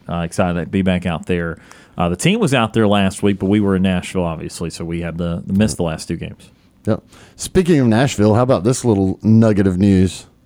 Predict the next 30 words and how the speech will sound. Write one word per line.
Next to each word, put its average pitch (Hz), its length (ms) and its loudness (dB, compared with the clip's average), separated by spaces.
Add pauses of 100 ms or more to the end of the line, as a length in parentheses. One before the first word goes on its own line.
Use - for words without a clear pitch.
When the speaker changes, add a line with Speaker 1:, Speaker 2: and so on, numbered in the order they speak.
(180)
Speaker 1:
Was 101 140 0
it - 20 2
about 101 180 0
Vanderbilt's 95 500 2
homecoming? 104 560 0
Speaker 2:
Yeah. 92 280 2 (180)
Speaker 1:
Yeah, 87 140 -2
I 85 40 -2
saw 82 280 -4
that. - 100 -6 (420)
It's 143 220 0
against 151 380 0
Auburn, 151 400 0 (260)
uh, 95 200 2
Speaker 2:
Yep. 110 80 2
Speaker 1:
this 92 220 -4
year. 80 220 -6 (220)
And, 87 400 -2
uh, 87 280 -2 (560)
look, 120 160 2
I 113 100 2
Speaker 2:
Auburn, 139 140 2
Speaker 1:
know 110 80 4
Speaker 2:
Auburn 147 240 6
has 135 160 4
become 139 380 2
a 135 80 4
homecoming 113 520 4
opponent. 92 460 2
<laughs> - 1080 -14